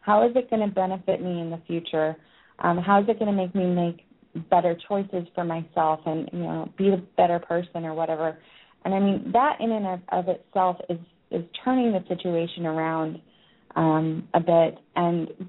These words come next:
getting, you know, making sure that you're focusing on the positive and getting, getting the benefit out of the situation that you've gone through.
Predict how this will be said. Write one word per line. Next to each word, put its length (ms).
getting, 440
you 80
know, 100
making 340
sure 140
that 120
you're 220
focusing 420
on 120
the 80
positive 580
and 160
getting, 340
getting 260
the 60
benefit 640
out 160
of 120
the 160
situation 520
that 120
you've 180
gone 320
through. 200